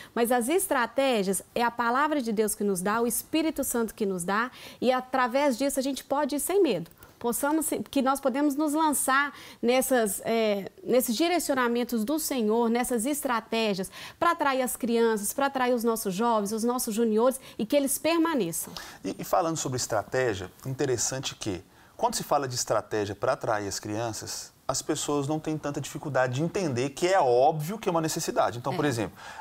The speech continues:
Speaker 2: a professora, ela vai estar com uma roupa colorida, vai ser
Speaker 1: Isso.
Speaker 2: muito desenho, muita brincadeira, et cetera. Para as crianças, ok.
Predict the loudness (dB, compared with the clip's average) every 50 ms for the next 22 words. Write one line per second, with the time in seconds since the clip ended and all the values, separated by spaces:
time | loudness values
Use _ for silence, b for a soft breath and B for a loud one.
0 | B -8 -6 -4 -4 -2 -2 -2 -2 0 0 0 2 2 2 0 0 -2 -2 -4
1 | -4 -4 -4 -6 -6 -4 -6 -8 -8 -6 -6 -4 -2 -2 -2 -2 -2 -2 -4 -4
2 | -4 -4 -4 -6 -6 -8 -10 B B B -2 0 0 2 0 0 0 -2 -4 -4
3 | -4 0 0 2 2 2 0 0 0 0 0 0 0 0 0 -2 -2 0 0 0
4 | 0 0 -2 -2 -2 -2 -2 -2 0 0 0 2 2 0 0 -2 -2 -2 -4 -4
5 | -4 -2 0 0 0 0 -4 -4 -2 0 0 0 0 0 -2 -2 -2 -2 -2 -4
6 | -6